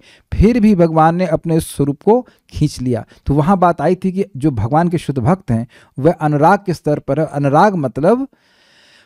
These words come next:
प्रेम के बाद वाली स्थिति है, तो उसमें भगवान को देखता है व्यक्ति, लेकिन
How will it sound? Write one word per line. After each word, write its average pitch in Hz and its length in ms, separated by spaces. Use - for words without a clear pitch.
प्रेम 208 220
के 208 100
बाद 185 180
वाली 160 160
स्थिति 117 280
है, 127 260
तो - 220
उसमें 185 400
भगवान 151 500
को 190 160
देखता 165 480
है 208 140
व्यक्ति, 202 300
लेकिन 175 260